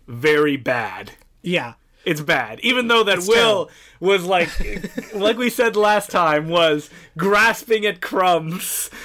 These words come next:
Speaker 1: any little bit of action in the movie. And there's not that much. There's about three and a half set pieces.
Speaker 2: I'm sitting there, and anytime there's a shot of at least five seconds where Jackie throws a few punches, I'm, I'm looking at Justin like, "Ah, that's pretty good, pretty good."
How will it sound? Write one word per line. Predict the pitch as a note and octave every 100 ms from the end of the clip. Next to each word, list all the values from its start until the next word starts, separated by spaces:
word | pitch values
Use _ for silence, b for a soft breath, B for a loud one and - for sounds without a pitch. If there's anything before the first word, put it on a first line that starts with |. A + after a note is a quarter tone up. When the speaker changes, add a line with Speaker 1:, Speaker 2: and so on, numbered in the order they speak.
| B
Speaker 1:
any | G#3+ A3 A#3
little | A3+ A3+ A3
bit | F#3+ E3 G#3 G#3+ G#3
of | E3 F3+
action | F3+ F#3+ - F#3
in | E3+
the |
movie. | D#3+ F3 E3+ C#3+
And | C3+ F3
there's | G3+ G3
not | B3 C4+ -
that | A#3 G#3
much. | G#3 D#3+ -
There's | E3 E3+
about | F3+ G3+ -
three | - - G#3+ G#3+ A3+ A3 G#3+
and | G3+
a | F3
half | F3 D#3
set | - D3
pieces. | - A2 - G#2
Speaker 2:
I'm | F#3+
sitting | - C#4
there, | A3 G3+
and | F3+
anytime | F#3 A#3+ A3+ G3+ F#3
there's | F3 D3+
a |
shot | - - D3+ -
of | C#3+
at | C3+
least | C3+ C#3+ -
five | - C3 C#3
seconds | - C3+ B2+ C3 A#2+
where | C3
Jackie | A#2+ C3+ C#3 C#3+
throws | C3 C#3 C3+
a | C3+
few | D#3 C3
punches, | - C#3 - B2 A2+
I'm, | C3+ C3+
I'm | D3 C#3+
looking | D#3+ E3 D3
at | C3
Justin | D3+ C#3+ C#3
like, | C3 E3
"Ah, | C#4+
that's | F#4+ F#4 -
pretty | - G3+
good, | D#3 A3 C#4+ C4
pretty | F#3
good." | F3 G3+